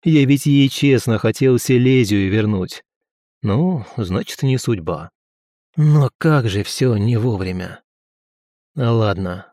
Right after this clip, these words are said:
волосы на башке буду позже рвать. А пока надо Машу предупредить, что гости нас гораздо раньше посетят.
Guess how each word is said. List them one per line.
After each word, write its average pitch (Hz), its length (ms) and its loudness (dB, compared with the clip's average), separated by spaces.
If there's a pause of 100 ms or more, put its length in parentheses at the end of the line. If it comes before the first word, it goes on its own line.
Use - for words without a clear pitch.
волосы 127 480 0
на 101 140 0
башке 104 400 -2
буду 147 280 0
позже 95 400 -2
рвать. 90 420 -4 (420)
А 123 80 -4
пока 190 240 0
надо 196 240 4
Машу 127 320 0
предупредить, 110 600 -2
что 151 240 0
гости 165 320 -2
нас 160 220 2
гораздо 139 460 0
раньше 90 300 -4
посетят. - 640 -6